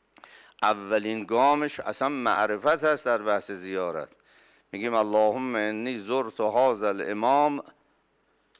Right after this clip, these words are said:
مقرا بامامته عارفاً بحقه.»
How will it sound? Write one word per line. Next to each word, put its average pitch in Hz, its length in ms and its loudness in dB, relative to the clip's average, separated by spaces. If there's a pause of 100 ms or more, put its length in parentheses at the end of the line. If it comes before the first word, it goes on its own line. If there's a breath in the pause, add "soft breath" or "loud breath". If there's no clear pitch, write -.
(260)
مقرا 107 600 2
بامامته 104 1160 0 (160)
عارفاً 143 680 4
بحقه.» 117 800 -2